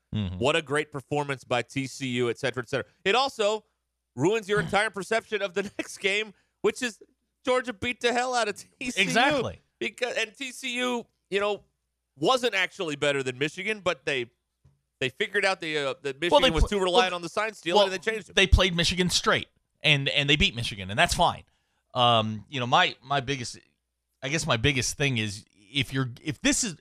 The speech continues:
Speaker 1: sign stealing is not new. You know, we had Dave Van Horn on one time, and, you know, Doug Clark used to try and,
Speaker 2: No,
Speaker 1: I mean, he
Speaker 2: but
Speaker 1: would sit there and try and decipher it,
Speaker 2: It's,
Speaker 1: but he, but he
Speaker 2: it's the
Speaker 1: wasn't premeditated.
Speaker 2: It's the method.
Speaker 1: Yeah.
Speaker 2: It's the, uh,
Speaker 1: It's,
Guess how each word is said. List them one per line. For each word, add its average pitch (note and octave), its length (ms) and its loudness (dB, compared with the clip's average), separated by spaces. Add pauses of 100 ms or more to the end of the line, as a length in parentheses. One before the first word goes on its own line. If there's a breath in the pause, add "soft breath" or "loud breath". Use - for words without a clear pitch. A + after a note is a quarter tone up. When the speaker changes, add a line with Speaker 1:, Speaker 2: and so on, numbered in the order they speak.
Speaker 1:
sign A#3+ 320 -2
stealing F3+ 320 -8
is C#3+ 140 -6
not A#2+ 160 0
new. F#2 180 -6 (320)
You D3+ 100 -2
know, D3 160 0
we G3+ 200 -6
had A3+ 120 -4
Dave F3 200 2
Van E3+ 160 2
Horn C3+ 200 0
on B2 140 4
one B2 140 -2
time, B2 320 0
and, A2+ 200 -8
you B2+ 60 -6
know, A2+ 60 -4
Doug B2+ 200 -2
Clark E3 280 -2
used E3+ 180 -12
to D3 80 -20
try D#3+ 220 0
and, D3 100 -4 (160)
Speaker 2:
No, G#2+ 160 -4
Speaker 1:
I E3 60 -4
mean, F3 40 2
he E3 60 4
Speaker 2:
but F#3+ 60 2
Speaker 1:
would F#3+ 100 -4
sit G3 140 -4
there F#3 100 0
and D#3+ 80 -4
try F#3 140 4
and D#3+ 100 0
decipher D3 520 0
it, - 60 -10 (140 soft breath)
Speaker 2:
It's, B2+ 100 0
Speaker 1:
but A3 120 6
he, F#3 60 -4
but E3 160 -12
he C#3 80 2
Speaker 2:
it's G3 120 2
the F3+ 60 4
Speaker 1:
wasn't D3 280 4
premeditated. C3 720 2
Speaker 2:
It's A#2+ 220 0
the A2+ 160 0
method. A2+ 640 -2 (180)
Speaker 1:
Yeah. C#3+ 140 4 (100)
Speaker 2:
It's - 180 -6
the, A2 260 0
uh, F#2+ 220 0
Speaker 1:
It's, - 100 -10